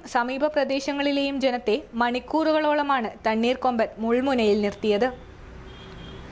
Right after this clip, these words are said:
രാവിലെ ആറു മണി മുതൽ മാനന്തവാടി നഗരത്തിലിറങ്ങി ഭീതി പരത്തിയ തണ്ണീർക്കൊമ്പനെ ഒടുവിൽ മയക്കുവെടി വെച്ചാണ് പിടികൂടിയത്. രണ്ടു തവണ മയക്കുവെടിയേറ്റ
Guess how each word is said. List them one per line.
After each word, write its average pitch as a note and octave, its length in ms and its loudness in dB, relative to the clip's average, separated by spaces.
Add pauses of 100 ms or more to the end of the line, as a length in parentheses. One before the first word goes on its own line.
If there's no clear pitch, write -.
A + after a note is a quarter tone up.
(400)
രാവിലെ F4+ 360 2 (240)
ആറു C#4+ 240 2
മണി E4 220 2
മുതൽ D#4 180 2 (180)
മാനന്തവാടി C#4 600 0 (140)
നഗരത്തിലിറങ്ങി C4 760 0 (180)
ഭീതി A3+ 380 0
പരത്തിയ C4 320 0 (120)
തണ്ണീർക്കൊമ്പനെ A3 720 0 (420)
ഒടുവിൽ E4+ 280 2 (200)
മയക്കുവെടി D#4+ 640 2
വെച്ചാണ് B3+ 360 -2 (140)
പിടികൂടിയത്. G#3+ 640 2 (640)
രണ്ടു A3+ 320 2
തവണ C4 220 2 (220)
മയക്കുവെടിയേറ്റ C4 720 2